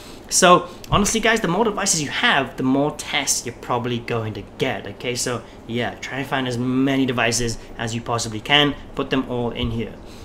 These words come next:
Which country do you live in? So I'm currently living in Thailand, all right? So yeah, I just put that in here. Let's see if it's on the list. It is. Boom, Thailand.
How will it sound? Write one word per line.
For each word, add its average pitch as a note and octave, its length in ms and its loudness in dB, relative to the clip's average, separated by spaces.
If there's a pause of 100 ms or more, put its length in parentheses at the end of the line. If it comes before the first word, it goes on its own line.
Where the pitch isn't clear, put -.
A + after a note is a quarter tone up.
(100)
Which G3 260 0
country F#3 540 2
do D#3+ 400 0
you D3+ 240 0
live D3 260 4
in? A#2 140 -2
So - 100 -2
I'm F#3+ 240 -2
currently F#3 560 2 (160)
living E3 540 2
in D#3 300 0
Thailand, C3+ 680 0
all G2+ 120 -6
right? C#3 340 0
So C3+ 300 -2 (200)
yeah, D#3+ 240 -2
I A2+ 100 -2
just B2 200 -8
put B2 280 -6
that C3 200 0
in D#3 220 4
here. D#3+ 260 4
Let's C#3+ 160 0
see C#3+ 140 0
if B2+ 80 0
it's B2 100 -4
on C3 160 -2
the A#2+ 80 0
list. E3 460 2
It G3 180 -2
is. F3 320 0
Boom, D3+ 480 0
Thailand. C3+ 520 0